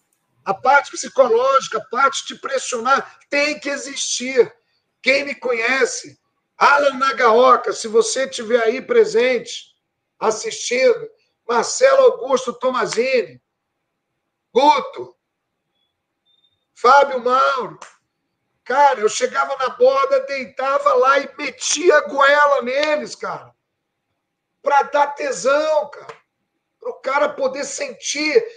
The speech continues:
essa pressão. Por que não? Se ele vai ter que sentir isso. Não pode falar, "Ah, eu tava nervoso, ah, eu tô sentindo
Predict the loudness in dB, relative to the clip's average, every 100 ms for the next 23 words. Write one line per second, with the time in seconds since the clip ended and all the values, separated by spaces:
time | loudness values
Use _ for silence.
0 | _ -6 -6 -4 -4 0 0 0 0 2
1 | 0 -2 -6 _ _ _ _ _ _ _
2 | _ _ _ _ _ _ _ _ _ -6
3 | -4 -4 -2 -2 0 0 2 4 2 0
4 | -16 -4 -2 0 2 2 0 -10 -12 -12
5 | -10 -10 -8 -8 -8 -10 -12 -18 _ _
6 | _ _ -6 -6 2 6 6 6 0 -2
7 | 0 4 4 2 -2 -18 -2 2 2 4
8 | 2 -2 -10 _ 2 2 2 2 2 2
9 | 0 0 0 4 6 8 6 4 -4 -10
10 | _ -8 2 4 4 2 0 -2 -10 -10
11 | -10 -8 -10